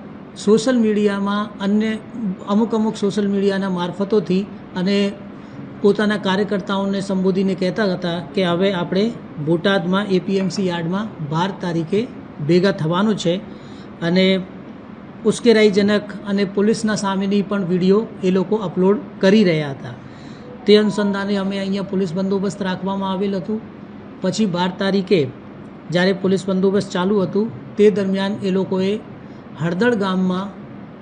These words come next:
ગામની સીમમાંથી જે અમુક કાચા રસ્તાઓ આવે છે અને ગામની અવાવરૂ જે રસ્તાઓ આવે છે,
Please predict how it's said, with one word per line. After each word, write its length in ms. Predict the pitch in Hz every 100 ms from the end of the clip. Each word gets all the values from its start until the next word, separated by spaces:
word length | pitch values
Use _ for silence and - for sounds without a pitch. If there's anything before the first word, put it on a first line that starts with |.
| -
ગામની 420 | 165 180 202 208
સીમમાંથી 640 | 196 - 214 208 202 - 202
જે 260 | 185 202 202
અમુક 220 | 185 185 -
કાચા 440 | 180 180 196 185 185 185
રસ્તાઓ 340 | 180 - 190
આવે 260 | 185 175 185
છે 260 | 185 185 180 202
અને 160 | 180
ગામની 380 | 175 175 180 185
અવાવરૂ 460 | 196 170 180 180 190 165 - 180
જે 120 | 185
રસ્તાઓ 380 | 180 175 - 196
આવે 260 | 185 170 160
છે, 200 | 208